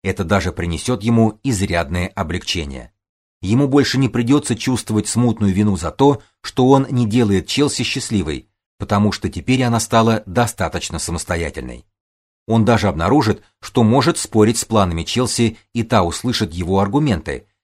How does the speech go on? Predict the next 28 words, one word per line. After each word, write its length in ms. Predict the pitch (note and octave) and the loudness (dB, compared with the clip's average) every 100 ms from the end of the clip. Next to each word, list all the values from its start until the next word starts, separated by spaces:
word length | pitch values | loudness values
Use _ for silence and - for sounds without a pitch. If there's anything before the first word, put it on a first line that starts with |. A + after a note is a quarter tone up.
| - | -6
и 80 | D#3 | -6
всё 200 | - D#3+ | 0 4
равно 280 | D3+ A2+ F2+ | 4 4 0
позаботится 640 | F2+ G2 F2 G2+ G2 - | -2 -2 0 0 -2 -6
о 20 | |
себе 440 | D2 E2 F2 B2+ - - | -6 -4 0 0 -2 -10
и 80 | C#3+ | -8
своих 400 | - A2 E2 F#2 | -4 -2 -2 -4
интересах. 560 | E2 F2+ D#2 C#2+ - _ _ _ _ - | -6 -4 -4 -8 -12 _ _ _ _ -6
А 120 | E2+ | -6
значит, 500 | C#2+ F2 B2 A#2+ - _ _ - | -4 -2 -2 -4 -8 _ _ -4
нет 240 | D3 F#3+ G2 | 4 4 6
больше 320 | A#2 G2+ F2 | 4 2 -2
повода 540 | - D#3+ D3 C3 C3+ | 4 4 4 4 4
скрывать 500 | - - F3+ A2 F#2+ - | 2 2 4 6 4 2
обиду. 500 | G2+ E2+ D#2 C2 - _ _ _ - | -2 -2 -6 -8 -12 _ _ _ -8
Конечно, 580 | A#2+ G#2 C#2+ - C2 _ _ _ - | -4 -2 -4 -12 -16 _ _ _ -6
есть 300 | F#2 E3 G#2+ | 2 2 2
вероятность, 720 | A2+ G#2+ A#2 C3+ B2+ - - | 2 4 2 2 0 -2 -6
что 180 | - G#2+ | -2 0
разговор 460 | F#2+ F#2 G2+ B2 | 2 0 2 2
пройдёт 460 | A2 G#2 G#2+ G#2+ - | 2 2 2 0 0
не 160 | G2+ | -4
так 260 | F#2+ B2+ C3 | -2 -4 -2
уж 120 | A#2+ | -6
гладко. 520 | E2+ F2 D2 - C2 _ _ _ _ _ - | -4 -6 -6 -8 -12 _ _ _ _ _ -10
Возможно, 600 | F2 F2+ F#2 F#2 E2+ D2+ | -4 -2 0 -2 -4 -8
Челси 480 | - C3+ - F#2 | -2 -2 0 -4